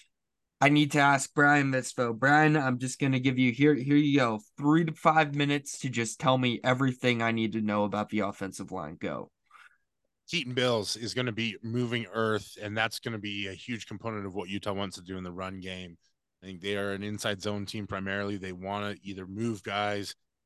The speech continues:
Speaker 2: out of the way play side or create a cutback lane. And I think that really works to the advantage of Jaquindon Jackson being a more upright but,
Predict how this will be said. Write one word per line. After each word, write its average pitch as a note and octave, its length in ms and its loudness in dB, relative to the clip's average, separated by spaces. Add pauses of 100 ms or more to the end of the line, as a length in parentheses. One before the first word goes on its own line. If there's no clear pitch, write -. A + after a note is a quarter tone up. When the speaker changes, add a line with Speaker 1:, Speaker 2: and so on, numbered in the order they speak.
Speaker 2:
out G#2+ 160 -4
of G2+ 60 -8
the G2 60 -6
way G2 200 -6
play A2 260 -4
side G#2 320 -4
or G2 100 -6
create G2+ 360 -8
a - 20 -14
cutback F#2 560 -8
lane. F2+ 300 -12
And F2+ 100 -12
I F#2 140 -12
think F#2+ 220 -14
that G2 220 -4
really G2+ 440 -6 (420)
works G#2+ 400 -6
to G#2+ 320 -8
the G2 320 -8
advantage G#2 540 -6
of G2+ 400 -6 (500)
Jaquindon A2+ 320 -4
Jackson G#2 520 -2
being G2 260 -6
a G2 240 -8
more G#2 420 -4
upright G#2 580 -4
but, F2+ 120 -16